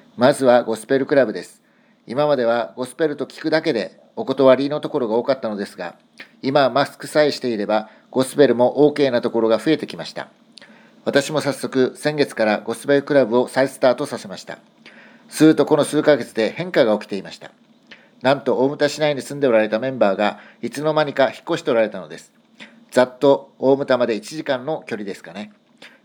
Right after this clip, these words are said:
それでもこのコロナの感染者が増加傾向にある時に遠くから来てくださいました。嬉しかったですね。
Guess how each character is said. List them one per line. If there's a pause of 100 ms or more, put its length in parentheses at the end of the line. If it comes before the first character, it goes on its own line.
そ
れ
で
も
こ
の
コ
ロ
ナ
の
感
染
者
が
増
加
傾
向
に
あ
る
時
に (320)
遠
く
か
ら
来
て
く
だ
さ
い
ま
し
た。 (460)
嬉
し
か
っ
た
で
す
ね。